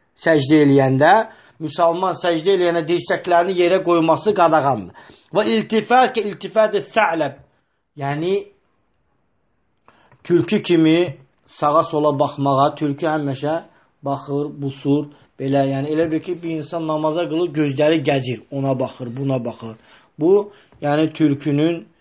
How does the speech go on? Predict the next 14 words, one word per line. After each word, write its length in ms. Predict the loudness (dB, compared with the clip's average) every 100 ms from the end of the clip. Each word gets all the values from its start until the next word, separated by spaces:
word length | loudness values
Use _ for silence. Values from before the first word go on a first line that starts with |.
| _ _ -8
e, 100 | -4 -2 0 0 0 0 0 0 0 -2 -4
çevrildiyi 680 | -2 0 2 0 2 0
kimi, 380 | 0 -4 -6 -4
baxışı 380 | -6 -8 -12 -12
kimi 380 | -8 -8 -8 -10 _ _ _
qadağandır. 680 | -6 -2 0 2 0 0 -2
Şək 320 | -4 -8 -6
yoxdur 280 | -8 -8 -8
ki, 180 | -4 -4 -6 _ _ _ _
e, 320 | -12 -8 -8
insan, 420 | -8 -10 -10 -8 -8
müsəlman 600 | -8 -8 -8 -4 -4 -4
bundan 320 | -6 -6 -4
uzaqlaşmalıdır. 800 | -4 -2 -2 0 2 2 2